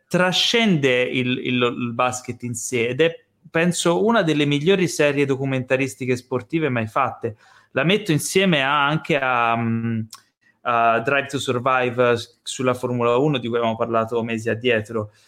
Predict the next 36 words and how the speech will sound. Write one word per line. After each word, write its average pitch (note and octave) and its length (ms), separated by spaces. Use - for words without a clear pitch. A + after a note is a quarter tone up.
Cioè, D3+ 300
riescono D#3 540
a D3+ 100
prendere C#3 380
uno G3 200
sport G3+ 600
che C3+ 200
ha E3+ 100
una D3+ 260
nicchia D3 480
di B2 120
appassionati C3 1000
e, F#3 320
e F3+ 100
rendere E3+ 440
un D3 120
racconto F3 680
di C3+ 140
sport D#3+ 920
collettivo D3 680
per A#2 200
tutti, A#2 420
perché D3 760
si E3 260
parla C3+ 340
della B2 240
passione B2+ 600
dello A#2+ 220
sport D3 880
e B2 120
di A#2 120
tutto B2+ 280
quello B2 200
che A2+ 140
comporta. A2+ 600
Quindi C#3 460